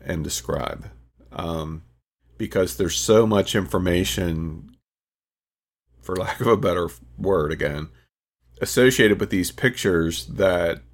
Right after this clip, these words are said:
uh, it's overwhelming. Um, like, in my current state of mind, if you will, um, I haven't fully mastered being able to dissect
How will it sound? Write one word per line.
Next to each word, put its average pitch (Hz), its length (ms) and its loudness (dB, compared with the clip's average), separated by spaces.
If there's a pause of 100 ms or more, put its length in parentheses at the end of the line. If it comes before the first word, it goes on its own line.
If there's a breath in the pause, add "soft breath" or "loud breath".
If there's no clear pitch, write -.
(120)
uh, 85 320 2
it's 85 440 -6 (500)
overwhelming. 82 760 -4 (420)
Um, 80 760 -6
like, 80 280 -6 (840)
in 95 120 -4
my 95 240 0
current 95 800 -4 (160)
state 92 560 2
of 85 160 0
mind, 82 480 0
if 78 140 -2
you 78 140 -2
will, 76 380 -4 (800)
um, 80 540 -6 (180)
I - 100 -2
haven't 92 360 -2
fully 92 420 0
mastered 85 840 0
being 85 240 2
able 82 260 0
to 82 320 0
dissect 82 960 0